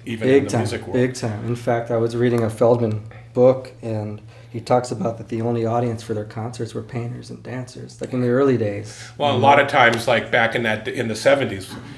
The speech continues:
Speaker 1: like when I played with Steve Reich, uh, we played in art galleries. We didn't
Speaker 2: Oh.
Speaker 1: play in normal music venues.
Speaker 2: Oh, yeah, right, right, right. Fantastic.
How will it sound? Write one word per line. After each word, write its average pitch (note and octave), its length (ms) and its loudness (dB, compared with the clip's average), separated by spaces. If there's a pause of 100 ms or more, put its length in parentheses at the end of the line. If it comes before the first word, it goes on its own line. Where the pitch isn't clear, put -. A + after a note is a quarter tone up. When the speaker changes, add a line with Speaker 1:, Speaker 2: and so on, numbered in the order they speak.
(180)
Speaker 1:
like A2 140 -8
when A#2+ 80 -2
I A2 80 2
played A2+ 240 0
with G2 100 -6
Steve A#2 320 -6
Reich, A#2+ 280 4 (640)
uh, G#2+ 500 0
we B2 140 -4
played C3 240 2
in G#2+ 80 -4
art A#2+ 200 -2
galleries. - 520 -8 (120)
We A#2 120 -6
didn't A#2 140 -2
Speaker 2:
Oh. G#2+ 40 -6
Speaker 1:
play A2 220 0
in G#2 180 -8
normal G#2 300 -8
music F#2+ 280 -10
venues. F#2 360 -12
Speaker 2:
Oh, A#2 200 2
yeah, A2+ 240 -2
right, A#2 240 -4 (340)
right, - 80 -12
right. G#2+ 100 -10 (580)
Fantastic. - 640 -14